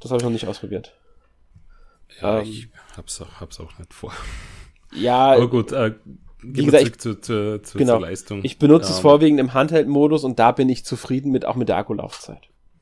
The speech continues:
Speaker 2: Hm. Ja, also wenn Nintendo das auf die Reihe bringt, dann, dann passt es.
Speaker 1: Ja.
Speaker 2: Ähm, was, was das Steam Deck natürlich auch hat, ist, und das ist ganz wichtig, ähm, die, die grafische Einheit hat R D N A zwei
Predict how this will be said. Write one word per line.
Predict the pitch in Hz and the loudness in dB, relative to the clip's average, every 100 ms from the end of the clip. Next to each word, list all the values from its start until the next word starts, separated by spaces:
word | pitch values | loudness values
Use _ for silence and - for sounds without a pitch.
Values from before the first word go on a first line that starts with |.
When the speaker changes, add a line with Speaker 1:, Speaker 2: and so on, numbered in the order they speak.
| _ _ _ | _ _ _
Speaker 2:
Hm. | 95 87 82 - _ - - - _ _ _ _ | -12 -12 -12 -18 _ -20 -20 -20 _ _ _ _
Ja, | 113 104 | -2 -2
also | 92 | -2
wenn | 101 | -6
Nintendo | 101 95 101 98 | -6 -8 -8 -6
das | 95 98 | -8 -10
auf | - | -10
die | 90 | -10
Reihe | 82 95 | -10 -10
bringt, | 95 95 - | -10 -14 -14
dann, | 92 90 90 90 - _ _ _ _ _ | -12 -12 -12 -16 -20 _ _ _ _ _
dann | 90 85 | -20 -16
passt | 85 - - | -16 -16 -18
es. | 82 - _ _ - | -18 -20 _ _ -10
Speaker 1:
Ja. | 107 - | -8 -8
Speaker 2:
Ähm, | 104 98 95 101 80 | -6 -4 -4 -8 -10
was, | 110 101 - | -8 -8 -6
was | 107 | -8
das | 117 - | -8 -8
Steam | 117 | -6
Deck | 113 107 | -6 -6
natürlich | 98 104 98 | -6 -6 -4
auch | 95 98 | -6 -6
hat, | 104 - | -8 -10
ist, | - 101 95 95 - | -12 -8 -8 -8 -12
und | 95 | -12
das | 90 | -12
ist | 92 | -12
ganz | 95 95 | -10 -10
wichtig, | 95 92 - 90 - | -10 -12 -12 -14 -14
ähm, | 101 92 92 92 92 - | -14 -12 -10 -12 -14 -12
die, | 92 90 87 | -10 -8 -10
die | 90 | -10
grafische | 90 87 90 92 92 92 - _ _ _ - | -10 -10 -10 -8 -8 -10 -16 _ _ _ -16
Einheit | 92 90 90 87 | -14 -12 -12 -12
hat | 90 - - - | -14 -14 -16 -12
R | 95 | -10
D | 95 | -8
N | 92 | -6
A | 90 - _ | -8 -10 _
zwei | - 98 90 110 | -10 -8 -6 -8